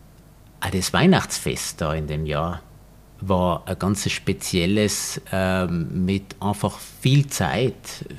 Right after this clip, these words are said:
für die Familie, zum Essen beim Christbaum. Und, ähm,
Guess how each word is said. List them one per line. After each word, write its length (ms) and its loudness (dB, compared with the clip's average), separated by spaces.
für 200 -6
die 80 -4
Familie, 680 2
zum 180 0
Essen 560 2
beim 200 0
Christbaum. 800 2
Und, 480 0
ähm, 560 2